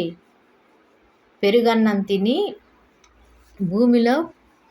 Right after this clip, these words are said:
పాతిపెట్టిందంటండి. అందుకనే దానికి ప్రతీకగా ఈ పుట్టగొడుగులు వస్తాయి అంటారు. మరి మా నాయనమ్మ చెప్పేదండి, అమ్మవారు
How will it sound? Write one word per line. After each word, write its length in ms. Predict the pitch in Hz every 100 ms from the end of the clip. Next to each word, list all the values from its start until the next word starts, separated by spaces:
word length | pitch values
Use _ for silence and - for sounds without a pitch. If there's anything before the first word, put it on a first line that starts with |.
| _ - - -
పాతిపెట్టిందంటండి. 1160 | 196 220 226 220 - 175 165 160 160 151 165 233 349 - - - 190
అందుకనే 500 | 214 220 214 202 269 262
దానికి 380 | 247 202 196 202 196 196 - - - -
ప్రతీకగా 640 | 185 185 214 208 202 202 302 330 220
ఈ 40 | 202 196
పుట్టగొడుగులు 600 | 185 220 220 214 202 190
వస్తాయి 340 | 175 - 185 185
అంటారు. 400 | 170 165 160 156 151
మరి 200 | 156 226 311
మా 80 | 190 175
నాయనమ్మ 400 | 170 190 233 233 220
చెప్పేదండి, 640 | 185 - 170 160 156 151 226 359 415 _ _ - _ -
అమ్మవారు 540 | 170 196 214 202 180